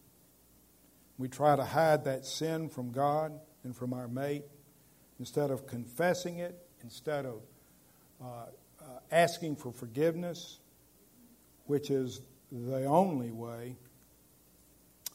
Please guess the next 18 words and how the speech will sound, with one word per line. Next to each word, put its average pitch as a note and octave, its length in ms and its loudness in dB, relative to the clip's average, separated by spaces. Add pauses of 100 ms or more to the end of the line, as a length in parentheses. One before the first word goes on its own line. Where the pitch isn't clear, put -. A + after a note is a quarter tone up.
(680)
that C#3+ 160 -4
sin D#3+ 340 2
becomes C3+ 380 0
a B2 40 -4
great C3+ 440 0
bar-, C3+ 400 0 (100)
barrier B2+ 600 -2
to B2 180 -6
our B2 340 -6 (300)
oneness. A#2+ 640 -6 (1600)
Sometimes, C#3 880 0 (680)
uh, B2+ 200 -6
oneness D3+ 580 2
is C3 200 -6
destroyed C#3 680 0
by C3+ 120 0
the B2+ 120 -4
sin D#3 560 -2